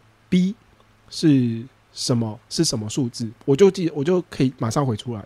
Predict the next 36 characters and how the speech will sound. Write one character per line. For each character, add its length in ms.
不 60
用 140
想。 180
那 200
比 100
如 60
说， 480
<clears throat> 380
第 120
十 220
二 100
行 260
的 460
C， 380
哦， 160
是 140
什 120
么 80
数 160
字， 180
我 140
也 40
可 140
以 140
直 140
接 140
念 160
出 120
来。 140
甚 200
至 160
呢， 220
是 280
从 500
这 120
个 480